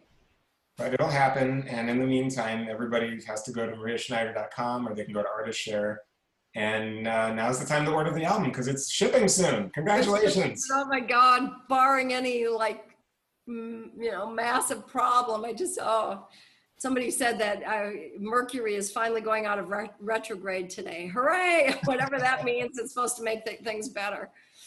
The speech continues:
Speaker 1: Good. We'll take it. Well, Maria, thank you so much for talking to me today. And, um, you know, the album is just amazing. It's just amazing. I hope you're proud of what you've done. <laughs> It's really cool.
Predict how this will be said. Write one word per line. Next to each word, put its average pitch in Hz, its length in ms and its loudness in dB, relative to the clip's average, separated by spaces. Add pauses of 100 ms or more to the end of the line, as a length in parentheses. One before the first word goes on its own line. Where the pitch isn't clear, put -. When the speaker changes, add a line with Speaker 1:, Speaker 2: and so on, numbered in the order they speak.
Speaker 1:
Good. 208 220 4 (460)
We'll 139 120 0
take 151 220 2
it. - 200 -2 (300)
Well, 139 280 6
Maria, 131 460 4
thank 165 200 2
you 139 60 2
so 131 180 2
much 107 200 2
for 101 440 0
talking 107 320 -2
to 107 60 -4
me 107 140 -2
today. 107 380 0
And, 98 220 -6 (500)
um, 101 500 -2
you 123 140 -6
know, 95 240 -6 (140)
the 131 80 2
album 110 240 4
is 92 100 -6
just - 160 -10
amazing. 98 600 -6
It's 135 160 -8
just - 240 -4
amazing. 101 560 -6 (120)
I 113 60 0
hope 120 160 2
you're 120 120 -2
proud 107 240 0
of 104 60 -8
what 101 140 -2
you've 101 120 -10
done. 104 220 -4
<laughs> 123 40 -8
It's - 260 -2 (220)
really 143 180 4
cool. 135 480 4